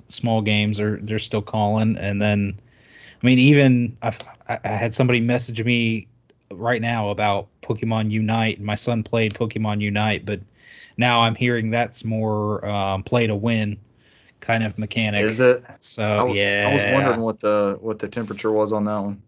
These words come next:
Speaker 1: Uh, p-, people are enjoying it, and that's even what I've,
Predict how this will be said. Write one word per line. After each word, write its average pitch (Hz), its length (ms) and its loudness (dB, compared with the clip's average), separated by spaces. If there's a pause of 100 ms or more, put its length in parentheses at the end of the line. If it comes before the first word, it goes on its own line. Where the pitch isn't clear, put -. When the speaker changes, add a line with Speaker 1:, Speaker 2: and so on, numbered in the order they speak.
(560)
Speaker 1:
Uh, 143 160 -2
p-, - 300 -10
people 220 380 6
are 226 120 6
enjoying 214 500 2
it, 107 160 -2
and 120 160 -2
that's 139 220 -2
even 165 260 0
what 165 120 0
I've, 160 180 2